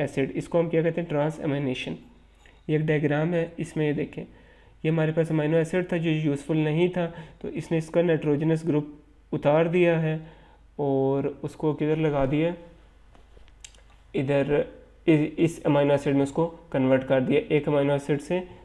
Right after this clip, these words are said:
दूसरे अमीनो एसिड में। नेक्स्ट हमारे पास है breakdown of erythrocytes and defense against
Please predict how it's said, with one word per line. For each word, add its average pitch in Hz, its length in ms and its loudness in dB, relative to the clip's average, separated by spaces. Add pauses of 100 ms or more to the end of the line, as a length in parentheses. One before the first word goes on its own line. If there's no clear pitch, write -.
(140)
दूसरे 135 300 2
अमीनो 127 260 2
एसिड 127 320 -6
में। - 80 -10 (4000)
नेक्स्ट 175 420 2
हमारे 160 220 2
पास 160 200 -2
है 165 40 4
breakdown 156 540 4
of 165 160 -4
erythrocytes 160 540 0
and 143 200 2
defense 143 360 0
against 151 280 0